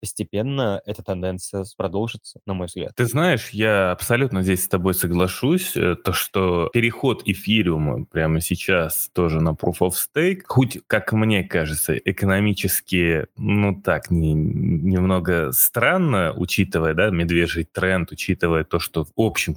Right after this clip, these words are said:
Speaker 2: в общем крипта падает, но именно переход на Proof of Stake действительно может, как мне кажется, тоже, да, привлечь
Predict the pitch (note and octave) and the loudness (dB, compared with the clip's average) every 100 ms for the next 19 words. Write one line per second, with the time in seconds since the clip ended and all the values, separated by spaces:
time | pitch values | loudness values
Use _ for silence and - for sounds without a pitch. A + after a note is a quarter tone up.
0 | - _ G2 G#2+ F#2+ - D#3 - - E2+ | -8 _ 0 0 0 -6 -6 -6 -2 -2
1 | C#2+ - C3 B2+ F2 G2 G#2 A2 A#2 C#3 | -2 2 2 2 0 -2 -2 0 2 2
2 | D3 D3 C#3+ C#3 - - C3+ C#3+ C#3 C3+ | 2 2 2 2 0 0 0 2 2 2
3 | C3 A#2+ C3 C3 - D3 C3 A#2+ A2 B2 | 2 2 2 0 2 0 2 0 0 -2
4 | B2+ - B2 A2+ - - D#3+ G3 A#2+ G2+ | -2 2 2 2 -2 0 2 2 0 2
5 | B2 B2 - G2+ C#3+ E3 B2 F2+ F2+ F2 | 2 2 0 2 2 2 2 4 4 4
6 | F2+ B2 B2 F#2 - - - F2+ G2+ A2 | 4 2 2 -2 -4 -4 -2 0 2 2
7 | - G2 - F2+ E2 E2+ E2 F#2 F2 G2+ | 0 0 2 2 2 2 0 0 2 2
8 | F#2+ - | 0 -2